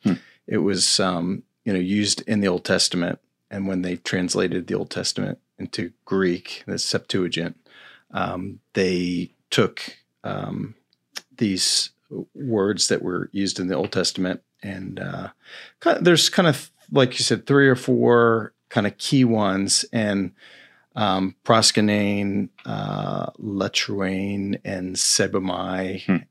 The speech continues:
Speaker 2: and there's another word that, uh, kind of has the root of, of doulos, which is the word for slave, and the slave-master relationship,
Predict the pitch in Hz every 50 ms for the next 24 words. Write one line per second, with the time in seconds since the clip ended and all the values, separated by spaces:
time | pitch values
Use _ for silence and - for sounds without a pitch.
0 | _ - 110 104 95 95 98 95 - 101 101 101 101 98 101 98 98 - - 104
1 | 101 98 98 101 95 92 95 87 - - _ - - - - - - _ _ _
2 | _ - 92 92 85 - - 110 101 101 90 104 104 90 - 107 92 101 98 101
3 | 95 - - _ _ - 95 92 - - - - - 90 92 - - 113 107 104
4 | 104 95 90 90 101 - - - 101 92 - - 101 85 - - - - - 98
5 | 95 95 95 82 - - - - - - 101 98 95 95 92 90 90 92 - -
6 | - - _ _ _ - 101 95 95 101 98 - - 87 - - - - 98 95
7 | 95 92 87 - 92 90 90 87 - - - 107 104 - - - 95 - - -
8 | - - - - - - -